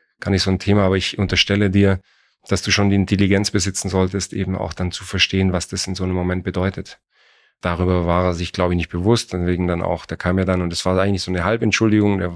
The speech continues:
eigentlich wollte sich nur rechtfertigen dafür, hat dann so einen auf Uli Hoeneß gespielt, dass man bei Bayern München halt nur gut ist, wenn man was gewinnt.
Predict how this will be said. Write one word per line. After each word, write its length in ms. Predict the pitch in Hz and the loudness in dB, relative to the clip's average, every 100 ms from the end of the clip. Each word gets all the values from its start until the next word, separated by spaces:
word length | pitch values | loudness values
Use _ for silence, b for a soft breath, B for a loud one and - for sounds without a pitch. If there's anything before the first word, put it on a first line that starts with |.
| 85 | -4
eigentlich 300 | 101 98 90 | -2 0 0
wollte 200 | 98 95 | -2 -2
sich 160 | 90 85 | -8 -6
nur 140 | 92 | -4
rechtfertigen 480 | 101 - 101 98 95 | -4 -2 -2 -2 -4
dafür, 380 | 87 - 98 98 B B | -6 -8 -8 -8 B B
hat 200 | - - | -10 -4
dann 180 | 92 95 | 0 2
so 140 | 92 92 | 2 0
einen 160 | 95 | 0
auf 180 | 101 - | -2 -2
Uli 160 | 101 92 | 0 4
Hoeneß 260 | 101 95 | 4 2
gespielt, 400 | 98 - 104 98 | -2 -2 0 0
dass 140 | 92 - | -2 -4
man 120 | 92 | -2
bei 100 | 92 | 0
Bayern 200 | 92 95 | 2 2
München 300 | 95 - 92 | 0 -2 -4
halt 100 | 92 | -2
nur 140 | 98 | -2
gut 160 | 101 98 | -2 -2
ist, 160 | 92 | -4
wenn 80 | 92 | -2
man 100 | 92 | 0
was 160 | 92 - | 0 -2
gewinnt. 360 | 95 110 120 | 2 2 2